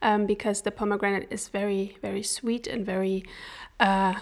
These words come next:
fresh and nourishing, and we thought we would bring that aspect in the winter time and the Christmas time. So it's a very nice walk through our city center for first-time visitors, but also for returning visitors who want to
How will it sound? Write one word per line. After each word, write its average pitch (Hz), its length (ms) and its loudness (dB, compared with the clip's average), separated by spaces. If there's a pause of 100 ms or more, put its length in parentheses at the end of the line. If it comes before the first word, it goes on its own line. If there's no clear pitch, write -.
(140)
fresh - 480 4
and 226 120 6
nourishing, 214 560 6
and 196 100 2
we 202 100 2
thought 208 280 2
we 214 80 4
would 202 220 0
bring 202 320 4 (420)
that 208 160 0
aspect - 540 -2
in 202 400 4
the 226 60 2
winter 302 280 6
time - 320 2
and 190 80 2
the 214 80 -2
Christmas - 380 -2
time. 220 320 -2 (380)
So 196 380 2
it's - 440 -6
a 196 180 0
very 254 240 6
nice 247 280 6
walk 214 220 4
through 220 220 2
our 202 180 4
city 226 280 -2
center 214 600 -4 (400)
for 214 360 0
first-time 254 720 6
visitors, 226 600 4
but 240 140 -4
also 226 260 0
for 214 220 2
returning 214 520 2
visitors 208 640 0 (360)
who - 240 0
want 208 360 4
to 208 280 2